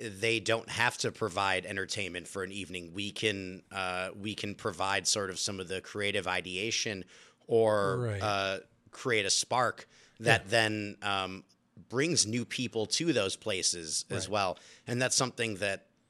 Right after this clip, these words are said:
Speaker 1: I think is, uh, has been interesting about doing some shows at the Empty Bottle is the, the mark that I always look at is, do people know where the bathroom is? If they don't know where the bathroom is at the Empty Bottle,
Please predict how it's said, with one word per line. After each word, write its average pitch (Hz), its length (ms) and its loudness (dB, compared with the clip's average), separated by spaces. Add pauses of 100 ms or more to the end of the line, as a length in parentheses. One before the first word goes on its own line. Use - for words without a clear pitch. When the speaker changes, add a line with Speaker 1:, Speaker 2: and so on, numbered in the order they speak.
(200)
Speaker 1:
I 107 120 0
think 104 160 -4
is, 92 340 -2
uh, 101 220 -2
has 110 160 2
been 117 120 -4
interesting 120 540 -2
about 95 400 -2
doing 95 260 -6
some 92 200 -2
shows 90 400 -2
at 92 120 -6
the 92 120 -8
Empty 90 200 -8
Bottle 104 440 0
is 90 260 -4 (480)
the, 135 100 4
the 123 140 4
mark 135 300 4
that 127 140 2
I 113 180 6
always 110 240 4
look 110 220 -2
at 101 220 2
is, 101 200 -4
do 117 120 -4
people 127 400 -4
know 117 200 4
where 107 160 2
the 90 100 -2
bathroom 95 480 2
is? 76 260 -6 (320)
If - 160 -4
they 117 140 2
don't 127 240 0
know 139 140 0
where 131 120 2
the 113 100 -2
bathroom 107 440 2
is 120 160 0
at 107 140 -4
the 104 100 -2
Empty 101 220 -4
Bottle, 104 540 2